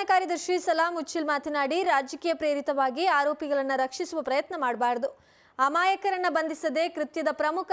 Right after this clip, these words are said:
ಆರೋಪಿಯ ಬಂಧನವಾಗಬೇಕು. ಪ್ರಕರಣದ ಕುರಿತು ಬಾಲಿಶತನದ ಹೇಳಿಕೆ ನೀಡಿದ ರಾಜ್ಯ ಗೃಹ ಮಂತ್ರಿ ರಾಜ್ಯದ ಜನತೆಯ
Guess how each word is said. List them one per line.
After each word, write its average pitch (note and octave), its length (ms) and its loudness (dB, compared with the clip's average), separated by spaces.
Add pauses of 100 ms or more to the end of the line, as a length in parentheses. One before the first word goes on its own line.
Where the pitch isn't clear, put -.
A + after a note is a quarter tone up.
ಆರೋಪಿಯ D4 420 2
ಬಂಧನವಾಗಬೇಕು. C4+ 920 0 (120)
ಪ್ರಕರಣದ E4 520 0
ಕುರಿತು C#4+ 580 0
ಬಾಲಿಶತನದ E4 840 0
ಹೇಳಿಕೆ D#4 360 -2
ನೀಡಿದ C#4 320 -4
ರಾಜ್ಯ C#4 360 0
ಗೃಹ C#4+ 220 -4
ಮಂತ್ರಿ E4 420 -4
ರಾಜ್ಯದ C#4+ 440 -2
ಜನತೆಯ C#4+ 460 -2